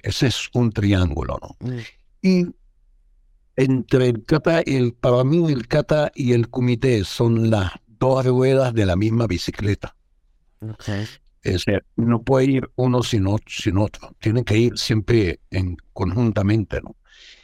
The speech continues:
Speaker 1: Eh, también, eh, se puede decir que el kata es afilar la espada y kumite es usarla.
Speaker 2: Mm.
Speaker 1: Este,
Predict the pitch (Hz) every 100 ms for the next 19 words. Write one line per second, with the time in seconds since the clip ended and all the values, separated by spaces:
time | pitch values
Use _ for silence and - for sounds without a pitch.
0 | _ _ - 110 113 113 - 110 120 147
1 | 143 131 131 107 110 - 104 120 101 -
2 | 117 110 104 - 95 92 87 - 98 95
3 | - 110 120 113 110 - 101 98 95 101
4 | 85 - _ - 95 101 98 92 101 82
5 | - 82 67 - - _ _ - - _
6 | - 101 - 113 98 - 104 113 127 -
7 | 98 - 95 - 92 73 73 - _ _
8 | _ 117 117 104 _ _ _ - - _
9 | _ - 92 - 101 92 92 87 87